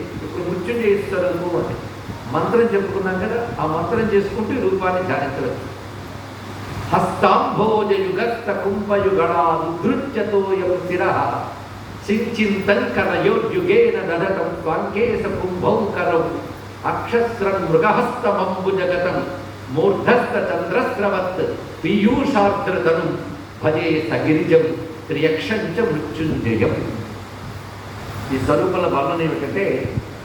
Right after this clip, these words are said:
ఈ శివుడు ఎలా ఉన్నాడు, ఒక్కొక్క మూర్తిలో ఒక్కొక్క అర్థం ఉంటుంది. నాలుగు చేతుల శివుడు ఉన్నాడు, ఎనిమిది చేతుల శివుడు ఉన్నాడు, అదేవిధంగా అనేక చేతుల శివుడు ఉంటాడు. సహస్ర కర్మలతో బాధ జరుగుతున్నది. ఒక్కొక్కటి ఒక్కొక్క తత్వం.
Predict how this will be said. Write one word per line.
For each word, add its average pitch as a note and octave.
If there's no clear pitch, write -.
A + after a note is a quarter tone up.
ఈ C#3
శివుడు G#3
ఎలా G3
ఉన్నాడు, E3
ఒక్కొక్క -
మూర్తిలో A3
ఒక్కొక్క G#3
అర్థం E3+
ఉంటుంది. -
నాలుగు D#3+
చేతుల F#3+
శివుడు E3+
ఉన్నాడు, -
ఎనిమిది G3+
చేతుల G3+
శివుడు F#3
ఉన్నాడు, F3
అదేవిధంగా G3
అనేక G3
చేతుల G#3+
శివుడు G3
ఉంటాడు. -
సహస్ర G3+
కర్మలతో G3+
బాధ E3
జరుగుతున్నది. C#3
ఒక్కొక్కటి A#3+
ఒక్కొక్క -
తత్వం. -